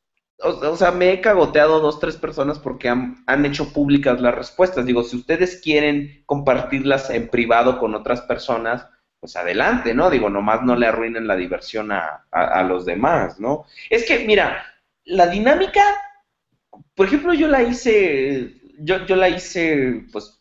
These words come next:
lo más movida que pude, ¿no? O sea, también, digo, mis videos no son tan pinches aburridos como para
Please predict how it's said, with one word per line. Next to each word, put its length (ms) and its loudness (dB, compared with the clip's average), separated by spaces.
lo 160 -2
más 420 -2
movida 480 0
que 100 -10
pude, 420 2
¿no? 180 -2
O 60 0
sea, 200 -10
también, 460 0
digo, 280 2
mis 240 -2
videos 400 6
no 200 4
son 280 -4
tan 260 0
pinches 380 -6
aburridos 600 0
como 320 -6
para 720 2